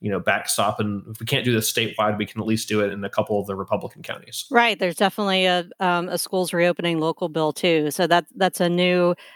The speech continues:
Speaker 2: a new tactic, and it'll be interesting to see how that plays out. And it would be kind of weird if some of these pass with certain counties and not others. So how, what's statewide, what's not, and there's not a lot of,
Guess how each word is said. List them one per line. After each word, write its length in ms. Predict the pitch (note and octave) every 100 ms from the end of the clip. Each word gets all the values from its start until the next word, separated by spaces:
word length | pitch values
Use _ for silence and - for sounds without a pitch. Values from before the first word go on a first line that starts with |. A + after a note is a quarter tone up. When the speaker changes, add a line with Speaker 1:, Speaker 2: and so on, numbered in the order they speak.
| -
Speaker 2:
a 80 | F#3+
new 200 | G3 G3
tactic, 520 | B3 F#3 - G3 F3+
and 80 | F3+
it'll 140 | F3+
be 120 | F3
interesting 480 | F3 E3 F#3 - F3
to 80 | E3+
see 440 | - F3 F3 E3+ D#3+ - - _
how 180 | - F#3
that 200 | F#3+ G#3+
plays 320 | G3+ F#3+ F3
out. 260 | G#3 A3 -
And 120 | F#3
it 20 |
would 100 | F#3+
be 120 | F#3+
kind 200 | - F4
of 220 | A3+ E3+ G3+ A3
weird 440 | - F#3 E4 F#4 D#4
if 80 | G#3
some 200 | B3 A#3+
of 120 | G#3+
these 240 | G#3 F3+
pass 440 | - C4 C4+ C4+ G#3+
with 120 | F#3
certain 320 | - A#3+ A3+
counties 420 | - A#3 A3 G#3+
and 140 | G3 E3+
not 180 | D#3+ -
others. 520 | A3 A#3 A3+ A3+ -
So 360 | - F3 E3+ E3+
how, 160 | G3 -
what's 360 | - G3+ - -
statewide, 500 | A3 G3 G#3+ A3 G#3
what's 280 | F3+ - G3+
not, 640 | G#3 G#3+ G#3 G#3 - -
and 340 | F3 E3+ E3+ - - - -
there's 380 | G3 G3 F3+
not 140 | G#3+ G3+
a 60 |
lot 180 | F#3+ F#3+
of, 200 | F#3 F#3